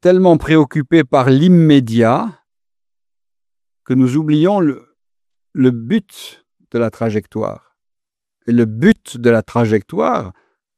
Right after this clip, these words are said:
bah, c-, c'est la vie avec Dieu, c'est la contemplation de la gloire de Dieu, c'est la participation à la gloire de Dieu.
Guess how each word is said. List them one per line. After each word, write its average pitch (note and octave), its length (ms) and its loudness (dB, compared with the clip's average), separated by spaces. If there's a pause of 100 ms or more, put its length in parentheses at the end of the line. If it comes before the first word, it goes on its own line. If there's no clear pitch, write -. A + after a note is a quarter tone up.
bah, C3+ 200 -20
c-, - 200 -20
c'est - 240 0
la A#2 200 2
vie D3 360 -6 (600)
avec C3+ 440 2
Dieu, E3+ 400 -4 (300)
c'est - 160 -4
la A#2+ 140 0
contemplation D#3+ 1120 0
de B2 100 0
la A2 160 0
gloire B2+ 400 -2
de G#2+ 140 -4
Dieu, D#3 340 -6 (300)
c'est - 160 2
la B2+ 100 2
participation D#3 1300 -6
à C#3 40 -6
la A2+ 140 -4
gloire B2 380 -8
de G#2+ 100 -8
Dieu. A#2 300 -10